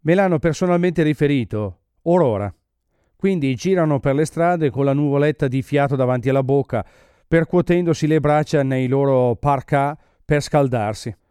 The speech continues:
correndo qua e là per divertirsi finché c'è tempo per divertirsi, prima che tutto svanisca e prima di mollare il mock-up.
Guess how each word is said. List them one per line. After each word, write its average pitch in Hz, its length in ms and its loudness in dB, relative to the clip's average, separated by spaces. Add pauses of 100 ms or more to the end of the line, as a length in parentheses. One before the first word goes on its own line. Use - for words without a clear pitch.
(460)
correndo 165 540 2
qua 151 260 2
e 156 60 2
là 151 300 2
per 139 180 2
divertirsi 147 600 0
finché 139 280 -2
c'è 139 160 -2
tempo 135 360 0
per 117 140 -2
divertirsi, 113 680 -4 (320)
prima 185 240 2
che 139 140 -2
tutto 156 240 -2
svanisca 147 640 0
e 147 140 -2
prima 156 260 2
di 139 100 0
mollare 139 400 2
il 135 80 0
mock-up. 117 640 -4